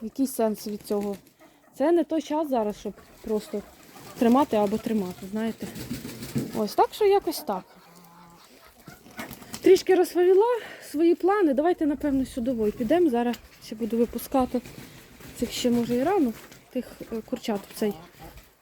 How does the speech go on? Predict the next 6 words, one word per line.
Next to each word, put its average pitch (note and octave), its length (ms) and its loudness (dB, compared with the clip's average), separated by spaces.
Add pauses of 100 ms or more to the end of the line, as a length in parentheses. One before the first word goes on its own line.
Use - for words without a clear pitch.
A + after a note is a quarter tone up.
(480)
Е... G#3 280 -4 (2250)
Скажіть B3 420 -2
мені, G#3 160 -2
та G#3 120 -10
я F#3+ 180 -4
скажу. F#3+ 380 -10